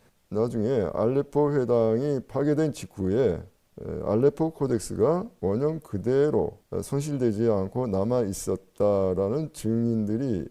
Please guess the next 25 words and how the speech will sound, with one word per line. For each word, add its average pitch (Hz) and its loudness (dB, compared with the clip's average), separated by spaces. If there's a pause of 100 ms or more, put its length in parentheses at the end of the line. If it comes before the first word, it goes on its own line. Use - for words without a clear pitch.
나왔어요. 80 -4 (260)
에, 90 -6
그런데 123 2 (280)
어쩌다가 131 0
이렇게 98 -4
사십 135 -4 (200)
퍼센트 120 -4
정도 87 -2
되는 85 -6
페이지가, 104 -4 (300)
예, 85 -8
없어져 87 -2
가지고 85 -2
이렇게 76 -6 (200)
등장을 90 -2
했느냐? 82 -4 (560)
아, 85 -6
그 120 -2
이유에 123 2
대해서는 92 -2 (680)
이 92 0
알레포 143 2
코덱스의 147 0
페이지를 127 -2
찢어가지면 123 2